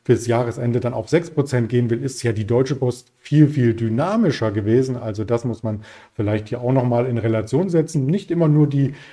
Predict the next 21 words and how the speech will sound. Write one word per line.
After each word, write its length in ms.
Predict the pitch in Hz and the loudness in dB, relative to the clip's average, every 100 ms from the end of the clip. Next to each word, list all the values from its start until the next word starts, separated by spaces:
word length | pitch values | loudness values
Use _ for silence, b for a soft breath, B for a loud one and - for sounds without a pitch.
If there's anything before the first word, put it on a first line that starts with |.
| B - | B -2
ähm, 380 | 117 113 107 | 0 2 -2
Technologieaktien 1000 | 110 131 131 110 151 214 135 - - 131 | -2 0 0 -2 -4 -4 -6 -8 -6 -6
als 320 | 117 110 113 | -6 -10 -4
Wachstumstreiber 1120 | 110 123 - - 165 151 - 120 127 139 139 135 | -4 -4 -10 -6 -4 -4 -6 -4 0 2 0 -2
zu, 380 | _ - 180 170 B B B 135 | _ -2 0 0 B B B -2
ähm, 320 | 127 123 110 - | 0 0 -2 -10
herauszukehren, 1400 | - 113 101 135 180 - 156 135 - 139 - 151 185 165 147 | -6 -4 2 2 2 -2 -4 -2 -4 -6 0 4 4 4 2
sondern 280 | 151 180 | 2 0
vielleicht 320 | - - 170 165 | 0 0 0 -2
auch 120 | 135 | -2
mal 300 | 143 143 143 | 0 0 -4
althergebrachte 1120 | 131 170 170 156 214 220 - 127 120 - 123 104 B B B | -2 -2 -2 -2 0 -2 -2 -4 -4 -2 -4 -4 B B B
Industriezweige 720 | 135 120 113 131 131 123 117 117 | 0 0 0 -2 -4 -2 -2 0
sich 140 | 117 | -2
anzuschauen, 480 | 110 120 123 - 127 | -2 -4 -4 -2 -2
denn 160 | 123 117 | 0 0
da 160 | 123 | -2
sind 220 | 151 180 | -4 -2
die 80 | 165 | -2
Wachstumsraten 840 | 160 - - 175 170 143 151 160 151 | -4 -8 -6 -6 -4 -4 -2 -2 -4
teilweise 680 | - 127 165 170 160 165 | -2 -2 0 -2 -2 -2